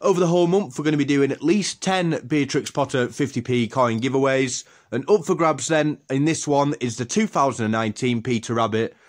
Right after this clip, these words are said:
This one wasn't actually released into U K circulation. A lot of you might not have this one in the set, so it could be super, super busy, this one.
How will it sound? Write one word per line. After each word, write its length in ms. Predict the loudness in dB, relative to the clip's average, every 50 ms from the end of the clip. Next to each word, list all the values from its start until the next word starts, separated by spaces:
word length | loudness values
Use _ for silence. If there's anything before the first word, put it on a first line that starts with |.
| _ _ _ _
This 200 | 0 0 2 0
one 140 | 0 2 2
wasn't 320 | 2 0 0 -2 -2 -4
actually 320 | -4 -4 -4 -2 2 4
released 400 | 6 6 6 4 2 0 -2 -6
into 280 | -2 -2 -2 -2 -2 -2
U 200 | 0 0 0 0
K 220 | 0 0 0 0
circulation. 880 | 0 0 0 0 0 0 0 0 0 0 0 -2 -2 0 0 0 -2 -4 -10 _ _ _ _ _ _ _ _ 0
A 40 | 2
lot 180 | 4 4 2
of 100 | 2 0
you 80 | 2 2
might 200 | 4 4 2 2
not 140 | 2 0 2
have 160 | 0 2 2
this 180 | 2 0 2 2
one 140 | 2 2
in 140 | 2 2 2
the 80 | 2 0
set, 320 | 0 0 0 -2 -2 -2
so 120 | 0 0 0
it 120 | 0 2
could 100 | 0 0
be 80 | 0 0
super, 480 | -2 0 2 2 2 2 2 2 0
super 400 | 0 0 2 2 2 2 2 -2
busy, 300 | 0 0 0 0 0 0
this 240 | 0 0 -2 -2 -2
one. 340 | 0 2 2 2 0 -2